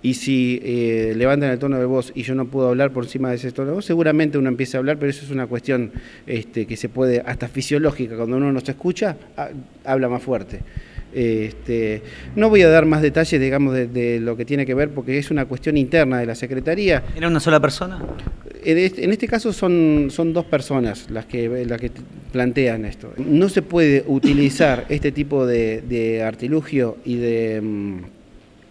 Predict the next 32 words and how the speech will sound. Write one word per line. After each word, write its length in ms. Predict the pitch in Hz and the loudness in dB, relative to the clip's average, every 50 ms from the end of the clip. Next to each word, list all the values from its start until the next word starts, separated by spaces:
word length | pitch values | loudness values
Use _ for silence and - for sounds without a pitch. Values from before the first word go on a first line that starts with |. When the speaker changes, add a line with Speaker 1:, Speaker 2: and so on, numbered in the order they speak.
| _ - - - - - - | _ -20 -20 -20 -20 -14 -6
Speaker 1:
y 100 | - 123 | -6 -4
de, 400 | 120 120 120 117 117 113 107 107 | -2 0 0 0 0 -2 -4 -4
mm, 760 | 107 107 101 101 101 95 95 - - - - - - - - 120 | -6 -6 -8 -8 -10 -12 -16 -18 -20 -20 -20 -20 -20 -16 -4 -2
defensa, 800 | 131 127 - - 165 185 185 180 175 160 - - 180 175 175 160 | -2 -2 0 0 2 4 4 4 2 0 2 0 2 2 2 2
digamos, 580 | 139 139 143 147 160 165 175 185 175 - - - - - - - - - - - - - - - - - | 2 2 2 2 2 2 0 0 -2 -6 -14 -20 -20 -20 -20 -20 -20 -20 -16 -16 -16 -16 -16 -20 -20 -4
por, 340 | - 139 135 131 123 - 131 | 0 0 2 2 0 -4 -6
por 180 | - 135 127 | -4 -4 -4
cuestiones 440 | 123 - 131 123 - 147 143 143 135 | -2 -4 -6 -2 0 0 0 0 -2
de, 140 | 131 127 117 | -2 -4 -4
de 300 | 123 127 120 127 123 123 | -4 -4 -2 0 2 2
órdenes 400 | 127 135 139 135 131 127 123 123 | 2 2 2 0 0 -2 -2 -4
simples 380 | - 156 175 175 165 170 151 139 | -4 -2 -2 -2 -2 -2 -2 0
y 80 | 131 | 0
directas 360 | 127 131 135 147 143 151 147 | 0 0 0 -2 -2 -4 -6
que 80 | 139 139 | -6 -8
se 140 | 127 - 139 | -6 -4 -2
dan 180 | 143 170 196 - | -2 -2 -2 -2
y 120 | 165 131 | -4 -4
que 220 | - 135 131 131 131 | -2 -2 -2 -2 0
uno 200 | 139 147 147 143 | 0 0 0 0
debe 200 | 143 147 156 143 | 0 0 -2 -2
cumplir, 300 | 143 151 165 220 247 214 | -4 -6 -6 -6 -6 -4
porque 180 | 170 151 143 139 | -4 -4 -2 -2
para 200 | 139 143 156 180 | -2 -2 -4 -4
eso 140 | 180 - | -6 -6
trabaja 360 | 156 147 151 165 190 190 - 180 | -6 -4 -4 -4 -4 -4 -6 -4
y 20 | |
para 160 | 151 151 139 | -4 -4 -6
eso 160 | 143 143 151 | -4 -6 -8
cobra 220 | 139 147 135 127 127 | -6 -6 -6 -4 -6
el 80 | 120 | -8
sueldo. 380 | - - 135 120 110 107 104 98 | -4 -4 -4 -4 -4 -4 -8 -12